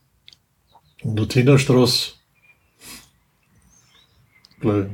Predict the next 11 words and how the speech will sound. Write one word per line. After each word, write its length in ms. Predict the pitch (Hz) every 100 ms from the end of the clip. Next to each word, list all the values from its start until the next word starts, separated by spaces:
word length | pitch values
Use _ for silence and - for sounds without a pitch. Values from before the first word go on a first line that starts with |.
| -
an 180 | 104 95
der 100 | 95
Kurven 340 | 117 117 127
dort, 220 | 127 123 113
da 220 | 127 113
wo 260 | 107 101 95 -
dann 140 | 101
der 80 | 101
Kölnberger 440 | - 107 131 120
hingekommen 440 | 117 120 123 117
ist. 80 | 117